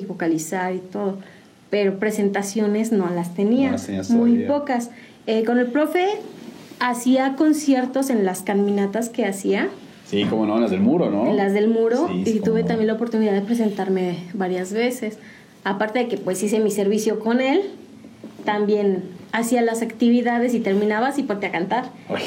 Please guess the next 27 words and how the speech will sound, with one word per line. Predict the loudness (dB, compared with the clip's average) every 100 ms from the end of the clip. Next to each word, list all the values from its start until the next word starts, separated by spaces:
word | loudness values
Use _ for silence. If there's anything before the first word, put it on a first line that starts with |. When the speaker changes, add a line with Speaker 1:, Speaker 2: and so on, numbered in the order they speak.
| -2
Speaker 1:
Pues | 0 2
era | 2 0
algo | 0
Speaker 2:
es | -2 2
Speaker 1:
bonito. | 2 2
Speaker 2:
padrísimo. | 2 0 0 2 2
Speaker 1:
Mis | 2
compañeros | 2 2 2 2 2 0 0
también | 2 2 4
de | 2
la | 0
escuela, | 0 0 2 2 2 0 -4 -12 -16 -12 -2
de, | 2 4 2 2
de | 2
voces | 2 4 2
y |
pianos, | 4 2 2 2 2
pues, | 0 0
también | 0 2 2 0
a | -2
cantar | -2 -4 -2 -2 0 0 0
y, | 0 0 -4 -8 -2
¿no? | 0 0 -2
Que | 0 2 2 -2 -6 -2
jugábamos, | 0 2 0 2 2 4 4 4 2 0 -6 -6
los | -2 -2 -2
perros, | -2 0 2 0 2 2 2